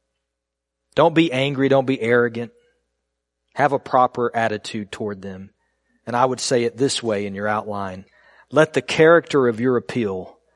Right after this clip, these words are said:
match the character of God's message. Let the character of your appeal match the character of God's message. The gospel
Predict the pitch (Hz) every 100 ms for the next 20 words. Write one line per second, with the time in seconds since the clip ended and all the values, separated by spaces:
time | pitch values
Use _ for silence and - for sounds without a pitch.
0 | _ - 117 123 - - - 127 104 95
1 | - 87 92 - 92 92 92 80 - -
2 | - - - _ _ _ _ _ _ _
3 | _ _ _ _ _ _ _ - _ 151
4 | 143 127 - 165 180 180 - 151 135 135
5 | 143 127 - 143 101 95 92 _ _ _
6 | _ _ _ 123 135 135 - 117 - 139
7 | 120 107 110 107 98 104 104 - 107 -
8 | - - - _ - 131 170 247 - 294
9 | 285